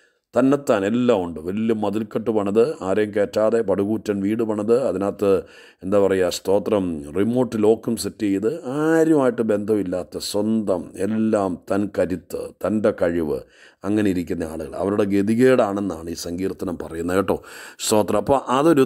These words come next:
തർജ്ജന സങ്കീർത്തനമാണെന്ന് പറയാനുള്ള കാരണം ഇതാണ്. ഇനി നമ്മൾ വായിച്ച വാക്യത്തിനകത്ത് നിന്ന് കാര്യം പറയാം. ഈ വാക്യത്തിനകത്ത് പറയുന്ന ഒത്തിരി ചില ഉപദേശങ്ങളുണ്ട്, ചില നല്ല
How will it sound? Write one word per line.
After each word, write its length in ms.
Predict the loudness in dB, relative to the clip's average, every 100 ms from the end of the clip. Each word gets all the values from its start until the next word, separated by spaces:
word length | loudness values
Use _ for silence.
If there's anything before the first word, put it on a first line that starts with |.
| 4
തർജ്ജന 400 | 0 4 4 4
സങ്കീർത്തനമാണെന്ന് 880 | 2 2 2 0 0 0 0 0 0
പറയാനുള്ള 440 | 2 2 2 2 0
കാരണം 420 | 2 4 4 4
ഇതാണ്. 300 | 2 0 -10 -20 _ -20 -20 -20 _
ഇനി 100 | 0
നമ്മൾ 200 | 0 2 4
വായിച്ച 440 | 6 4 4 2
വാക്യത്തിനകത്ത് 880 | 0 0 -4 -10 -6 -6 -4 -6 -6
നിന്ന് 240 | -4 -4
കാര്യം 300 | -2 0 0
പറയാം. 300 | -2 -8 -12 -16 -2
ഈ 60 | 2
വാക്യത്തിനകത്ത് 680 | 2 2 0 0 0 -2 -2
പറയുന്ന 420 | 0 0 2 0 -2 -6 -16 -20 _
ഒത്തിരി 300 | -2 2 2 0 -6 2
ചില 220 | 4 4
ഉപദേശങ്ങളുണ്ട്, 800 | 4 4 6 4 2 -2 0 0 0
ചില 140 | 0
നല്ല 220 | 0 0